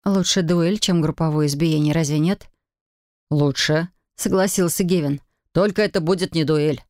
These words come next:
а форменное избиение, один на один и по всем правилам, но суть это не меняет.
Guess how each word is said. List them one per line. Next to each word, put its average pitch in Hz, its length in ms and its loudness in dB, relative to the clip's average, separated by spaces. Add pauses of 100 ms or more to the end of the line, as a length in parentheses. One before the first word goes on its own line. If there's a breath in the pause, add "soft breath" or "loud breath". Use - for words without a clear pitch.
(160)
а 170 140 0
форменное 190 540 0
избиение, 156 640 0 (260)
один 165 400 0
на 180 140 0
один 180 240 0
и 156 40 -2
по 170 140 0
всем 180 220 -2
правилам, 160 480 -2 (180)
но 190 140 2
суть - 280 0
это 165 200 -4
не 170 80 2
меняет. 160 500 0